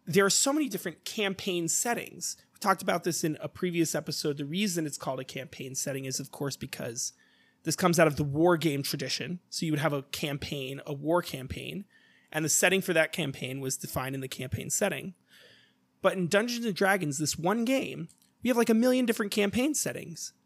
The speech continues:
a million different alternate worlds,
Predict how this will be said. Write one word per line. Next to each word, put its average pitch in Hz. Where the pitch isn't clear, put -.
a 202
million 240
different 147
alternate 247
worlds, 262